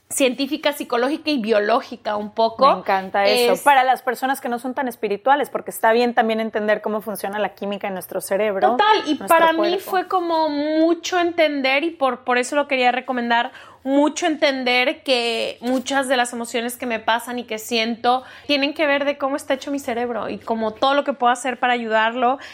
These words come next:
Speaker 1: Es pesado, pero vienen muchísimos ejemplos y muchísimos historias y relatos sobre cómo ir aprendiendo a manejar tu cuerpo, los conceptos que se deben utilizar y sobre todo la introducción de palabras nuevas que yo no había tenido en cuanto a las emociones.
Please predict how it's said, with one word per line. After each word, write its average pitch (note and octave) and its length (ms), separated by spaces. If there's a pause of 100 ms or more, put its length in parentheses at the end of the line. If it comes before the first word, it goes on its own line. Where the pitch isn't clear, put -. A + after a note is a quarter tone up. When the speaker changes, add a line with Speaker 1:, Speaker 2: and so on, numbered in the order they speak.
Speaker 1:
Es - 280
pesado, B3+ 680
pero B3+ 140
vienen A#3+ 280
muchísimos B3 520
ejemplos A#3 680
y B3 60
muchísimos A#3 920 (240)
historias B3+ 760
y B3+ 60
relatos A#3 840
sobre G#3+ 640
cómo B3 260
ir C4+ 40
aprendiendo B3+ 520
a - 20
manejar A#3+ 440
tu A#3 140
cuerpo, A#3 380
los G#3 180
conceptos A#3+ 960 (240)
que A#3 80
se A3+ 140
deben A3+ 180
utilizar A3+ 480
y A#3+ 60
sobre A3+ 220
todo A#3+ 280 (140)
la A3 180
introducción G#3+ 560
de C4 80
palabras G#3+ 440
nuevas G#3+ 360
que G#3 140
yo G3 120
no G3 100
había G3+ 200
tenido G3 260
en G3 100
cuanto G3 260
a - 20
las G3+ 160
emociones. - 580